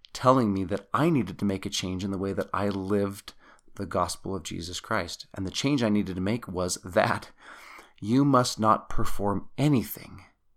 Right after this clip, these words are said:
except you pray first to the Father and ask that he consecrate your efforts for your good and for the good of those around you. And I realized that far too often in my life,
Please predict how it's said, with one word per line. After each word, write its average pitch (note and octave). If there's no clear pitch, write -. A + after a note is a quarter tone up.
except -
you G2+
pray G2+
first -
to F#2
the F2+
Father -
and F2
ask F2
that -
he F2+
consecrate -
your F#2
efforts F#2
for F2+
your F2+
good F2+
and F2+
for F#2
the F2+
good E2+
of E2+
those E2+
around E2
you. D#2+
And G2+
I G#2
realized A2
that -
far A#2+
too G#2
often G#2
in F#2+
my F#2+
life, F2